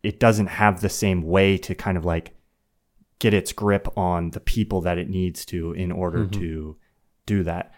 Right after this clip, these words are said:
Speaker 1: I think some of the, some of the movies we'll talk about later will definitely deal with that directly, where you see
Speaker 2: Yeah.
Speaker 1: kind of, like,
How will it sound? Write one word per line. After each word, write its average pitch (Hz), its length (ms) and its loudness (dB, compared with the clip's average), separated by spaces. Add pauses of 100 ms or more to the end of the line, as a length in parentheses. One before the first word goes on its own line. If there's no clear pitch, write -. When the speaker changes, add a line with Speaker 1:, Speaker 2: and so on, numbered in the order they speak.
Speaker 1:
I - 40 -2
think 110 180 4
some 147 220 6
of 139 60 4
the, 113 260 2
some 156 180 6
of 175 40 8
the 160 80 6
movies 107 280 6
we'll 98 100 4
talk 98 200 0
about 87 200 -4
later 104 220 4
will 90 140 2
definitely 95 380 2
deal 101 260 4
with 90 140 -4
that 92 260 -6
directly, 87 540 -6
where 95 160 -2
you 98 160 -2
see 107 220 0
Speaker 2:
Yeah. 101 80 0
Speaker 1:
kind 92 240 -6
of, 80 80 -8
like, 92 280 -4